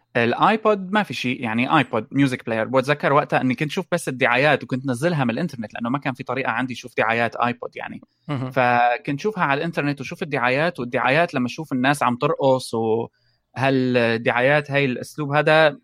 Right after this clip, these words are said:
Speaker 1: كتير كنت أتأثر فيه. والقصة فيه بس موضوع إنه أنت عم تربط حالك بمجموعة من الناس اللي هن مبسوطين، يعني عايشين حياة سعيدة، خليني أقول لك، بسبب
Speaker 2: مم.
Speaker 1: الموسيقى، بسبب يلي هو. يعني حتى تفصيل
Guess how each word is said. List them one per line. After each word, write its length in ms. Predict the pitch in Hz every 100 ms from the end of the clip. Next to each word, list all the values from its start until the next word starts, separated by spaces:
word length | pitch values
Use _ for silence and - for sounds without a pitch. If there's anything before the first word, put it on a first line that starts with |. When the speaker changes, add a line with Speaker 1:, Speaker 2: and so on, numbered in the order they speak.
| _ _
Speaker 1:
كتير 300 | - 165 160
كنت 280 | 123 113
أتأثر 540 | 110 - - 110 - 107
فيه. 340 | - 110 _ _ _ _ _ _ _
والقصة 800 | 151 143 143 147 139 208 226 254
فيه 220 | 226 247 233
بس 240 | 233 233
موضوع 360 | 202 196 214 160
إنه 200 | 156 180
أنت 140 | 185
عم 200 | 160 143
تربط 300 | 170 170 165
حالك 320 | - 165 151
بمجموعة 400 | 139 127 156 151
من 100 | 147
الناس 380 | 127 135 156 -
اللي 260 | 123 123 135
هن 680 | 151 143 143 139 135 131 131 _ _ -
مبسوطين، 480 | 131 - 156 240 156 _ _ _ _ _ _ -
يعني 200 | 117 117
عايشين 360 | 117 - 156
حياة 260 | - 120 143
سعيدة، 400 | 139 120 147 104 _ _
خليني 340 | - 127 120 120
أقول 120 | 120
لك، 160 | 123
بسبب 300 | - 156 139
Speaker 2:
مم. 320 | 151 156 - 135
Speaker 1:
الموسيقى، 540 | 117 117 135 - 120
بسبب 400 | 113 - 113 107
يلي 240 | 117 117 117
هو. 160 | 127 127 - -
يعني 140 | 139
حتى 400 | - 165 - 160 151 _ _ -
تفصيل 540 | 127 - 214 202